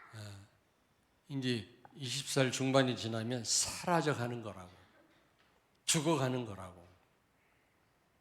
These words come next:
그런, 좀 그런, 어,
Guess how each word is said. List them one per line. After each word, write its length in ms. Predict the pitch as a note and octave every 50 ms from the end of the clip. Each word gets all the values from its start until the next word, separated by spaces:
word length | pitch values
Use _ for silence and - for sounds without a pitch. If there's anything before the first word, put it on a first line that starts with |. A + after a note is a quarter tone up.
| _ G2+ G2+ - _
그런, 460 | - D3+ D#3 D#3 D3+ C#3+ B2+ A2+ G2+ - - - - _ _ _ _ _ _ _ _ _ _ _
좀 300 | - C3+ B2 A#2+ G#2+ G#2+ -
그런, 420 | - - C#3+ C#3+ C#3+ C3+ B2 - - - - - - _ _ _ _ -
어, 420 | D#3 B2+ B2 B2 A2+ G#2 F#2 G2